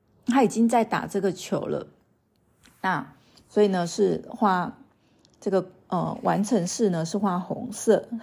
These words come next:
has played。好，再来 mostly in the G League。那 mostly 呢，它是个副词，它是形容动词，会，画灰色。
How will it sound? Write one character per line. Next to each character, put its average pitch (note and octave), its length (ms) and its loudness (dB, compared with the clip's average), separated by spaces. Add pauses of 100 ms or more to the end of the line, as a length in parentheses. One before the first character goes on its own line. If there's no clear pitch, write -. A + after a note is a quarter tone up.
has E3+ 300 -2 (200)
played。 - 380 2 (680)
好， - 240 -8
再 G#3+ 240 4
来 G3 60 4
mostly B3 680 6
in G#3 240 4 (320)
the G3+ 220 4
G A#3 260 4
League。 A#3+ 300 4 (640)
那 C4 60 8
mostly G3+ 1040 4
呢， F3+ 260 0
它 G#3+ 140 2
是 A3 160 0
个 G3 100 4
副 F#3 280 0
词， - 320 -2
它 F#3+ 200 0
是 F#3+ 320 4 (440)
形 G3 200 2
容 E3+ 220 2
动 F3+ 220 4
词， - 200 0
会， F3+ 280 2
画 F3+ 260 0
灰 F3 220 2
色。 - 280 0